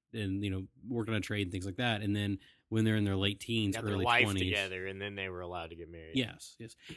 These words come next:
Speaker 1: And that was actually part of the betrothal process, is that even if they were betrothed or engaged, um, which had the same legal weight of being married, uh, they would have the betrothal period, and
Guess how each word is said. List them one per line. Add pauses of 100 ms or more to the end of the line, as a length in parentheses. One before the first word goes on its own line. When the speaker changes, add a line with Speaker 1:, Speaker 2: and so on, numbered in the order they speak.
(120)
Speaker 1:
And
that
was
actually
part
of
the
betrothal
process,
is
that
even
if
they
were (160)
betrothed
or
engaged, (400)
um,
which
had
the
same
legal
weight
of
being
married, (420)
uh,
they
would
have
the
betrothal
period, (120)
and